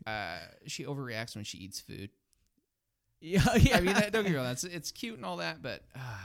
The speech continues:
Speaker 1: like, can you imagine he goes somewhere and the first time they eat something and they just make this loud thing and you're, like, kinda, like,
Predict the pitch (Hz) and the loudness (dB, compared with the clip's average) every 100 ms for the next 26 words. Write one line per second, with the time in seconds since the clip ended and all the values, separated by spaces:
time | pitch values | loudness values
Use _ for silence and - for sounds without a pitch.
0 | 95 107 - 160 110 104 110 117 104 104 | -10 -6 -4 -4 -2 -2 -2 -4 -4 -4
1 | 110 104 101 - 101 - 107 95 82 85 | -6 -6 -8 -8 -8 -6 -6 -8 -10 -10
2 | 107 98 95 95 90 92 107 98 - 95 | -10 -8 -8 -6 -8 -8 -6 -8 -6 -8
3 | - 92 95 101 95 92 90 92 - 95 | -6 -6 -6 -8 -8 -8 -10 -14 -12 -12
4 | 87 55 | -12 -16